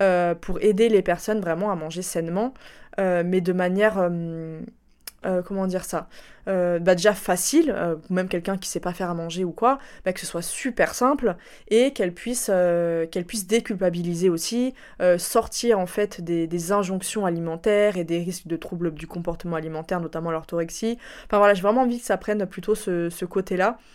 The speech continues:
Et du coup, euh, retirer une très grosse partie théorique qui est vraiment plutôt, euh, je dirais pas barbante, mais, euh, voilà,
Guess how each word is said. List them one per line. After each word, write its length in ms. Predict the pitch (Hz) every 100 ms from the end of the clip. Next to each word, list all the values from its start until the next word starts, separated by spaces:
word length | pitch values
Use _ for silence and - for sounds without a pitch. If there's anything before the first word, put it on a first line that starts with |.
| - - - -
Et 600 | 202 202 196 196 190 190
du 160 | 180
coup, 320 | 190 - 233 233
euh, 240 | 180 175
retirer 420 | 190 190 - 202
une 120 | 202
très 200 | 180 233
grosse 220 | 208 202 -
partie 340 | 190 170 196
théorique 440 | 190 190 185 208
qui 140 | - 180
est 20 |
vraiment 340 | 170 175 190 190 - -
plutôt, 480 | - 175 208 202
euh, 140 | 175 156 - - - - - - - - - - - -
je 60 | 208
dirais 200 | 220 220
pas 160 | 262
barbante, 640 | 220 220 226 202 247 254 -
mais, 320 | 202 208 214
euh, 320 | 185 180 175
voilà, 280 | 175 208